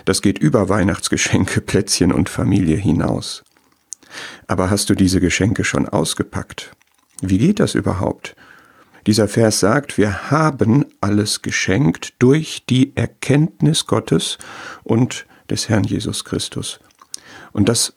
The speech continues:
wirft die Frage auf, wie kennst du Gott? Ein Beispiel, er ist gemäß Jesaja neun der wunderbare, Berater, starke Gott, Vater der Ewigkeit, Friedefürst. Hast du zum Beispiel den Wunderbaren schon erkannt?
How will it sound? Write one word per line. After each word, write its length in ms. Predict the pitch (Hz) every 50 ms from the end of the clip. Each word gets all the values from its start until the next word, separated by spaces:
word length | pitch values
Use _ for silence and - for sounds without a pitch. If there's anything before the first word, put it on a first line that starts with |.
| _ _ _ _
wirft 220 | 110 120 117 -
die 60 | - 101
Frage 380 | - - 98 95 90 - - -
auf, 220 | - - - -
wie 240 | 131 151 151 147 - _
kennst 440 | - - 117 123 117 - - - -
du 60 | 87
Gott? 480 | - - 127 117 110 - - - - - _ _ _ _ _ _ _ _ _ - - - - - - _
Ein 180 | - 98 101 101
Beispiel, 560 | 117 117 117 113 - - - - - 87 - _ _ -
er 140 | 87 -
ist 160 | - - - -
gemäß 420 | 123 110 107 110 113 117 - -
Jesaja 400 | 104 98 104 101 95 92 92 87
neun 320 | 90 98 110 117 127 127
der 220 | 110 95 101 95 101
wunderbare, 760 | 131 147 139 117 95 92 - - - 82 87 92 - - -
Berater, 720 | - - 104 101 101 107 110 117 123 120 - - 87 90
starke 540 | 90 - - - 117 117 131 135 - - 123
Gott, 280 | 113 - 104 95 - -
Vater 460 | - - - 123 131 135 - - 113
der 220 | 104 101 - -
Ewigkeit, 680 | - 107 104 107 - - - - - - - - - -
Friedefürst. 1000 | - - - - 139 135 135 123 - - - - - - - - - - - - _ _ _ _ _ _ _ -
Hast 220 | - 127 - - -
du 40 | 120
zum 220 | - - 117 104
Beispiel 480 | 101 98 101 104 - - 95 92 90 - - - - - - - -
den 240 | 104 95 95 92 101
Wunderbaren 800 | 104 120 147 156 127 107 92 82 87 85 90 90 80 90 85 85
schon 320 | - - - 101 95 -
erkannt? 460 | - - - - - 73 - - -